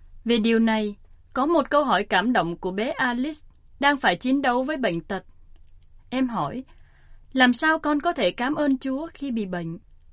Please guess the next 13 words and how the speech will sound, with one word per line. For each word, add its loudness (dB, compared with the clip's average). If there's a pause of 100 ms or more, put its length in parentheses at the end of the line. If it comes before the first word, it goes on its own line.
(640)
Đức -6
Thánh 0
Cha -4
trả -2
lời, -2 (920)
"Ngay 4
cả -2
trong 2
những 2
thời 0
khắc -8
đen 0
tối, -6